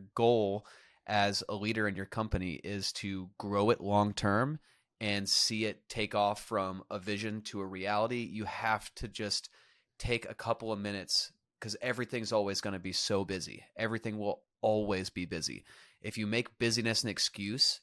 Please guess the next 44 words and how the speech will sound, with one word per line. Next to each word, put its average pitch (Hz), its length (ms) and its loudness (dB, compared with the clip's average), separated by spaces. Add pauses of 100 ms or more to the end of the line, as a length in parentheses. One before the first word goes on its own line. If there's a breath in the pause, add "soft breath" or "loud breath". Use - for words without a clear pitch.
it 107 100 -4
will 107 300 -4
always 104 420 2
be 95 140 -4
your 85 180 -2
excuse, - 480 -6
and 104 160 -6
you'll 101 120 0
never 95 280 -4
do 82 180 -8
this. 67 300 -4 (400 soft breath)
So - 160 -4
taking 147 380 -4
a 131 40 0
few 120 200 -6
minutes 107 340 -4
to 113 160 -6
just 98 540 -4
sit - 460 -2
and 101 180 -6
think, 107 640 -6
like, 92 340 -6 (540)
"What 135 100 -2
have 185 120 0
we 151 100 0
really 110 320 0
done 92 280 -4
here? 95 500 -6 (400)
Are 127 180 8
we 135 360 2
happy?" 110 380 -2
You 110 180 -4
know, 110 120 2
one 120 140 4
of 139 80 2
the 117 60 2
big 110 240 -2
things 107 200 -4
I've 107 140 0
talked 107 260 2
about 98 260 0
with 92 200 -12
you 107 460 -2
is 101 420 -4